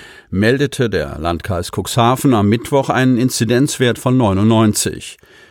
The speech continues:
Trotz des leicht gesunkenen Wertes macht Landrat Kai-Uwe Bielefeld noch einmal deutlich, dass der Landkreis Cuxhaven nicht automatisch ab dem dritten Tag mit einer hunderter Marke zur Hochinzidenz-Kommune erklärt worden wäre.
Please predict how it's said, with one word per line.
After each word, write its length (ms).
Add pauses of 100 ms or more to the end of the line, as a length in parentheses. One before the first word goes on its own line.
(120)
Trotz 340
des 220
leicht 400
gesunkenen 560
Wertes 480
macht 260
Landrat 400
Kai-Uwe 480
Bielefeld 640 (240)
noch 160
einmal 240
deutlich, 580
dass 200
der 100
Landkreis 500
Cuxhaven 580
nicht 220
automatisch 720
ab 180
dem 140
dritten 340
Tag 380 (300)
mit 160
einer 240
hunderter 420
Marke 460
zur 280
Hochinzidenz-Kommune 1300
erklärt 440
worden 320
wäre. 360